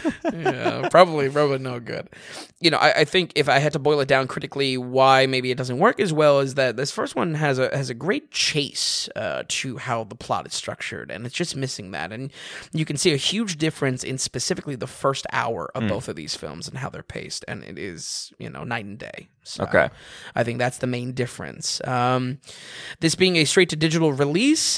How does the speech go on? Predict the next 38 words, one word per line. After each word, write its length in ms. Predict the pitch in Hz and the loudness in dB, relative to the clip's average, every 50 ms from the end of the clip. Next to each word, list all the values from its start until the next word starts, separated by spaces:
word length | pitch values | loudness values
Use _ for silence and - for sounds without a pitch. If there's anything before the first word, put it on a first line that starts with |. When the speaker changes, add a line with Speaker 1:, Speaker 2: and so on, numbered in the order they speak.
| - - | 0 2
Speaker 1:
uh, 580 | 143 139 139 139 139 135 135 135 135 127 120 | 2 4 4 4 4 4 4 4 4 4 4
they 180 | 98 104 110 - | 4 2 -2 -2
had 400 | - - - - 151 151 147 - | -2 -2 0 2 2 2 0 0
to 100 | - 143 | -4 -2
make 300 | 143 143 151 151 147 - - | 0 2 0 0 0 0 -2
as 220 | 107 131 131 135 | -2 -2 -2 -2
much 280 | 143 143 156 160 - 147 | -2 -2 -2 -2 -2 -4
money 260 | 147 143 143 139 110 | -4 -4 -4 -4 -6
as 160 | 98 127 147 | -6 -6 -6
possible, 640 | - - 185 190 214 226 - - 202 208 220 220 214 | -4 2 4 4 4 4 4 0 4 6 6 6 6
and 320 | - 147 135 131 131 131 131 | 6 4 2 4 2 2 2
boy, 260 | 151 170 180 185 185 | 4 4 4 4 4
let 140 | 180 170 151 | 2 2 0
me 100 | 139 147 | 0 -6
tell 220 | 151 - 170 151 | 0 4 4 4
you, 140 | 143 135 131 | 4 2 0
there 240 | 127 139 151 147 - | 2 2 0 0 0
is 260 | - 139 147 139 135 | 0 0 0 0 0
some 420 | - - - 143 131 127 127 113 123 | -2 0 2 2 2 0 -2 -6 -6
gross 680 | 131 127 127 120 127 147 190 214 185 165 - - - - - | -4 -2 -2 4 8 10 10 10 10 8 0 -4 -6 -2 2
ad 320 | - 131 127 117 113 110 - | 4 4 4 4 2 -2 -6
placement 560 | - 107 - - - - - 80 71 65 65 | -10 -10 -8 -8 -10 -10 -10 -10 -12 -10 -12
in 160 | 73 69 58 | -12 -12 -12
this 240 | 62 62 57 - - - | -12 -10 -10 -10 -8 -6
Speaker 2:
Oh, 40 | - | -6
Speaker 1:
one. 220 | - 120 139 175 208 | -6 -4 -6 -6 -8
Speaker 2:
God. 280 | - 62 53 57 65 156 - - - - - - - | -8 -8 -8 -8 -10 -12 -14 -16 -16 -14 -16 -14 -8
Speaker 1:
Uh, 300 | - 117 113 113 110 107 | -4 -2 -2 0 0 0
Walgreens 880 | 107 117 143 160 185 202 220 170 165 160 143 127 127 139 165 185 175 165 | 2 8 10 12 12 12 10 8 6 4 2 2 0 0 0 0 0 0
is 240 | 147 135 139 131 131 | 0 0 0 0 0
the 100 | 127 127 | -4 -4
flavor 540 | 127 - - 131 123 113 110 120 117 110 113 | -6 -4 -4 -2 -2 -2 -2 -2 -2 -2 -2
of 120 | 120 117 120 | -4 -4 -4
the 140 | 117 113 | -2 -2
ad 320 | 117 117 113 113 120 123 135 | 0 0 0 0 0 -2 -4
here. 360 | 131 - 123 120 113 117 135 | -8 -8 -6 -2 -2 0 0
Speaker 2:
Mm. 420 | 143 147 - 139 135 135 135 135 139 | 2 2 4 4 6 6 6 6 4
Speaker 1:
Um, 240 | 135 135 139 139 151 | 4 2 -2 -4 -6